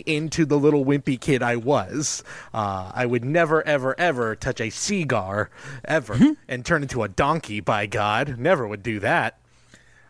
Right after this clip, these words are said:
Speaker 1: Uh, so, yeah, this movie totally is hearkening back to the days of, like, it's okay to scare kids a little bit and to, to make them, i-, if, if, if the point is you are going to show them, obviously, something that is artistically,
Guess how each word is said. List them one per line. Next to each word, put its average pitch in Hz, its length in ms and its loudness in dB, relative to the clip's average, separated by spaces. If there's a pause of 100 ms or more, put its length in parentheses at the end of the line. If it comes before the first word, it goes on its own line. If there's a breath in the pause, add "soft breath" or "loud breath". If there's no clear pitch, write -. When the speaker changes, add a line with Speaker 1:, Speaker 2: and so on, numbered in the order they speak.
Speaker 1:
Uh, 127 180 -6 (400)
so, 202 260 2 (120)
yeah, 143 180 2
this 202 180 2
movie 233 300 0
totally 185 500 2
is 143 160 2
hearkening 123 400 0
back 98 320 -4
to 113 120 -2
the 104 100 -4
days 101 320 -2
of, 95 140 -6
like, 98 320 -8
it's - 180 -4
okay 117 380 -4
to 110 120 -8
scare 98 300 -6
kids 95 380 -12
a 120 40 -12
little 73 220 -14
bit - 260 -14 (200)
and 117 160 -6
to, 117 140 -2
to 110 260 -4
make 117 340 -2
them, 113 260 -4
i-, 165 180 2
if, 196 200 4
if, 269 240 2 (320 loud breath)
if 285 240 2
the 170 220 0
point 220 400 2
is 156 260 0
you 156 100 6
are 147 120 6
going 143 240 2
to - 100 -6
show 156 320 4
them, 139 160 2
obviously, 123 440 0
something 120 420 -2
that 110 180 -2
is 107 180 -6 (360 loud breath)
artistically, 139 1080 0